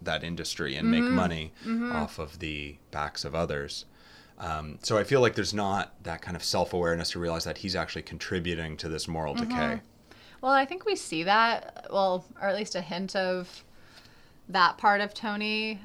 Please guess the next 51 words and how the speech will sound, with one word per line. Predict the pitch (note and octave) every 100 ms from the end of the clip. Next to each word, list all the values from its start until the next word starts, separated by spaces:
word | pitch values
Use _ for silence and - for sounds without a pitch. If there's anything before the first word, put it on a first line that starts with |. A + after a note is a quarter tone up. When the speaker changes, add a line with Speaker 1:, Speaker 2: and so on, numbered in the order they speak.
| -
Speaker 2:
um, | F#3+ F#3 F#3 F3+ F#3
that | F3+
we | F#3
only | F#3 F#3
see | -
maybe | F3 D#3+
for | F3+ F3
the | E3+
first | D#3+ E3+
time | A3+ A3+
in |
this | A#3 A#3+
episode, | A#3 B3 A#3+ A#3 A#3
but | G3
when | G3
they're | F#3+
at | F#3 G3 G3+
the |
Bada | F#3 E3+ D#3
Bing | D#3+ D#3+
and | E3
they're, | D#3+ D#3
like, | D#3
kind | D3+ E3 D#3
of | D3
coming | - F3+ D#3 D#3
up | D#3
with | E3 -
this | C3
plan, | - - F2+ - -
right? | C3+ D3 E3 - - - -
Um, | G3 F#3 E3+ F3
his | G3+ G3+
face | - - F#3 A3 -
is | G#3 F3
lit | D#3+ G3 -
in | F#3 E3
just | F3 -
the | E3
weirdest, | D#3+ D#3+ F3+ F#3+ G3+ G#3 G3+ - -
like, | F3+ E3+
this, | F3+
Speaker 1:
Mm-hmm. | F3
Speaker 2:
like, | F2+ -
very | E3+ F3 F3+ G3+ G3+ G3 F#3
dark | E3+ F3 F3
and | F3+ E3+
very | D#3 D#3+ F3 E3+ E3+
menacing | D#3+ D#3+ E3+ E3 D#3
way. | D3+ - -
Speaker 1:
Right. | G2 G2+ G2+